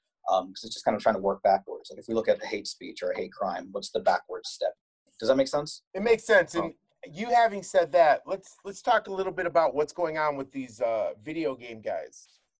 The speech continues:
Speaker 1: Okay.
Speaker 2: What's up with that? I don't get it.
Speaker 1: So,
Speaker 2: They get to play video games all day long and they're not happy about their lives, or, you know, what's going
Speaker 1: so
Speaker 2: on?
Speaker 1: that,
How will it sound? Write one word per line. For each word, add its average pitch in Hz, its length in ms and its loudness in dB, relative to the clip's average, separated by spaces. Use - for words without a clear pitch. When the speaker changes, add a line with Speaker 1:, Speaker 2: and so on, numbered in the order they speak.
Speaker 1:
Okay. - 240 2
Speaker 2:
What's 202 220 -4
up 208 160 6
with 165 120 -14
that? 117 240 -4
I 156 60 2
don't 170 140 2
get 175 180 0
it. - 200 -8
Speaker 1:
So, 180 220 4
Speaker 2:
They 139 100 -16
get 185 120 6
to 185 60 -12
play 190 180 6
video 190 380 4
games 180 280 0
all 175 160 10
day 180 140 2
long 175 320 4
and 117 300 -8
they're 135 120 -2
not 143 160 2
happy 147 220 0
about 147 200 2
their 135 120 -2
lives, 160 540 0
or, 117 420 -4
you 139 120 -10
know, 113 280 -8
what's 226 180 -6
going 254 160 -4
Speaker 1:
so 170 60 -2
Speaker 2:
on? 151 40 0
Speaker 1:
that, - 80 -6